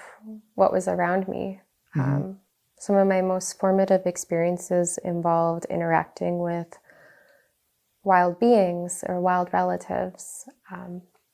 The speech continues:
Speaker 1: so, you know, getting to grow up in rural places, you get to spend more time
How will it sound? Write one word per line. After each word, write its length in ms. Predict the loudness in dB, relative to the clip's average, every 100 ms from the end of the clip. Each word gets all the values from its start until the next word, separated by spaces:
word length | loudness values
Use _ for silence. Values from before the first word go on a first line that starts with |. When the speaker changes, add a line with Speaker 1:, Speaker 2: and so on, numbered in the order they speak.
| _ _ _ _ _ _ _ _ -20
Speaker 1:
so, 560 | -10 -6 -6 -6 -10 -14 _ _ _ _ -10
you 60 | -8
know, 100 | -4
getting 360 | 0 0 0 -4
to 320 | -6 -6 -6 -10
grow 240 | -2 0
up 140 | 0 0
in 80 | 0
rural 180 | 2 0
places, 580 | 0 -2 0 -2 -2 -4
you 140 | -6
get 180 | -4 -4
to 80 | -4
spend 300 | -6 -4 -4
more 140 | -4 -8
time 420 | -10 -10 -8